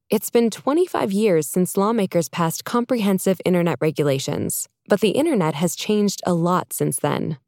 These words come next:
and it's time for an update. That's why Facebook supports updated internet regulations to set clear guidelines for addressing today's toughest challenges, like protecting privacy, fighting misinformation,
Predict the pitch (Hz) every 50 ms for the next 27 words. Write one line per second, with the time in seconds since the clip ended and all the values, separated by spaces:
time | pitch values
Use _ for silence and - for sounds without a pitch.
0 | _ - 202 214 233 - - - - - 240 269 302 302 - 240 202 180 175 170
1 | - - 143 - - - - _ _ _ _ _ _ - 220 247 - - - 370
2 | 370 339 - - 190 190 - - 196 196 - - 208 190 - 226 208 196 - -
3 | - 214 226 - - 277 277 277 285 277 247 - 190 185 180 180 165 - - 170
4 | 160 160 160 151 143 156 - - 156 156 - - - 180 - - 208 190 - -
5 | - 269 294 302 - 190 165 160 165 180 175 180 185 185 - - 185 190 175 -
6 | 208 208 214 - 269 254 240 - 226 190 180 175 180 175 - - - - 202 -
7 | - 214 - - - 170 165 160 151 156 151 170 160 - - - - - - _
8 | _ _ - - 196 190 - - 208 - 220 226 - - 233 214 - 208 220 226
9 | 170 156 - 147 131 135 147 156 - _ _ _ - - - 208 214 233 269 269
10 | 254 247 233 - 226 214 185 190 170 147 143 - - 165 165 175 185 185